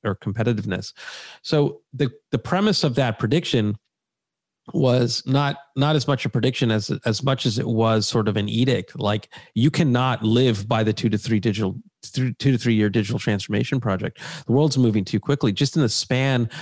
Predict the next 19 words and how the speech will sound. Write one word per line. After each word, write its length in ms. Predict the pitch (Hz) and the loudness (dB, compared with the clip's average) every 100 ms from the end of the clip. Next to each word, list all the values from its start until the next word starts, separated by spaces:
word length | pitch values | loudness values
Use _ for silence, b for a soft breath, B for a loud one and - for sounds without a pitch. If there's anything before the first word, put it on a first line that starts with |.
| B | B
of 120 | 104 117 | 0 2
less 200 | 120 - | 2 2
than 120 | 101 | 0
a 40 | |
year, 380 | 98 127 156 107 | 2 2 4 4
I've 140 | 113 | 2
already 240 | 123 120 110 | 2 2 2
been 160 | 110 | 2
able 180 | 110 107 | 2 2
to 100 | 101 | 0
docu-, 400 | 101 110 - 104 - - | 0 0 -2 -4 -6 -4
document 400 | 117 120 113 101 | -2 0 0 2
an 80 | 101 | 2
entirely 500 | 101 117 131 131 117 | 0 0 2 2 2
new 180 | 110 | 2
economy, 400 | 107 110 98 104 | 0 0 -2 0
an 80 | 107 | 0
entirely 640 | 104 101 - 127 131 123 110 | 0 -4 -2 0 2 2 2
new 320 | 107 107 | 2 2